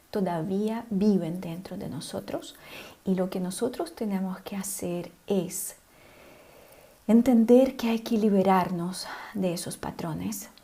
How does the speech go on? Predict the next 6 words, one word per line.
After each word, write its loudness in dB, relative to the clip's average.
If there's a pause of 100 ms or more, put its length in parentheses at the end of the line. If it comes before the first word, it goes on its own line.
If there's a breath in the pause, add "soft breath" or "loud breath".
(720)
Nosotros -2
tenemos -6
que -2
elegir -2
otros -2
caminos -8